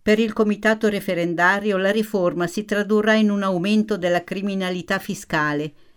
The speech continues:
e in perdite di gettito fino a ottocento milioni di franchi. Il Comitato ritiene che saranno soprattutto gli investitori esteri a beneficiare della riforma,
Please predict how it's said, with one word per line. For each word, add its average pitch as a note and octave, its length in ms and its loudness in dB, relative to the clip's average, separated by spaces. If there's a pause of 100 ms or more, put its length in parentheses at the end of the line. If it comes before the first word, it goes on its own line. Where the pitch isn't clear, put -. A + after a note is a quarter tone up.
(160)
e G#3 120 4
in G#3+ 160 6
perdite E3 640 0
di E3 160 -6
gettito G#3+ 580 -2
fino G#3 300 -2
a F3+ 160 2
ottocento G#3+ 640 -2
milioni F3+ 480 -2
di F3 120 -6
franchi. C#3+ 680 -2 (680)
Il F#3+ 160 -8
Comitato F#3+ 760 0
ritiene F#3 560 -2
che F3 120 -6
saranno F#3+ 460 -2
soprattutto A3 760 -2
gli F#3+ 80 -4
investitori G#3 760 -2
esteri D#3 600 -4 (360)
a F3 100 -2
beneficiare E3+ 800 0
della D#3+ 260 0
riforma, D3+ 720 -4